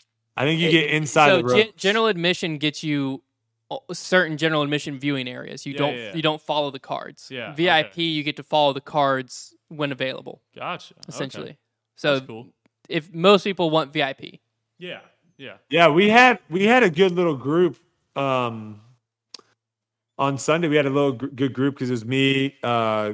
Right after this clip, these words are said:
Speaker 1: Kevin Jones, and Garrett Gurthey. So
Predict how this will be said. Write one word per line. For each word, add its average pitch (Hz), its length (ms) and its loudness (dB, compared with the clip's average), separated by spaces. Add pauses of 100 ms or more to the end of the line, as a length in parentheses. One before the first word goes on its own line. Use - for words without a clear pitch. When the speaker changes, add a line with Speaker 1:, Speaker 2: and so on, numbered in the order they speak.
Speaker 1:
Kevin 131 280 -4
Jones, 123 440 -2
and 110 120 -8
Garrett 113 300 -2
Gurthey. 104 640 -6
So 104 640 -4